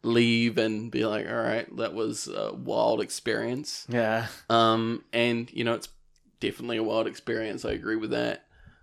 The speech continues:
Speaker 1: Um, and I don't know, maybe Morbius is the same. I haven't seen it yet. I don't know.
Speaker 2: Yeah, I've thought about that, eh?
Speaker 1: I'm, I'm
Speaker 2: Yeah.
Speaker 1: thinking,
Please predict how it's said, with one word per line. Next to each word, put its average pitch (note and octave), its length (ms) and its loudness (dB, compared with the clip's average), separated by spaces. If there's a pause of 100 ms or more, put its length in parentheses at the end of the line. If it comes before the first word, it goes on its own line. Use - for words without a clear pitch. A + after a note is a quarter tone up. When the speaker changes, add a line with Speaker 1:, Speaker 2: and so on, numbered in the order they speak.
(200)
Speaker 1:
Um, G#2+ 560 -2 (180)
and A#2 320 0 (120)
I A#2 140 4
don't C#3 160 4
know, D#3+ 120 0
maybe B2 500 0
Morbius C3+ 560 0
is C3+ 140 -8
the A#2+ 100 -10
same. D3+ 640 -6 (640)
I D3+ 160 0
haven't F#3 240 2
seen G#3 320 2
it F3+ 160 4
yet. A2 220 2
I B2 140 4
don't C#3 280 2
know. B2 460 4 (340)
Speaker 2:
Yeah, A2 160 4
I've B2 120 0
thought B2 220 6
about F#2+ 280 2
that, G#2 160 0
eh? G#2 320 0
Speaker 1:
I'm, C#3 180 4 (140)
I'm C#3 100 2
Speaker 2:
Yeah. B2 60 0
Speaker 1:
thinking, D#3+ 480 2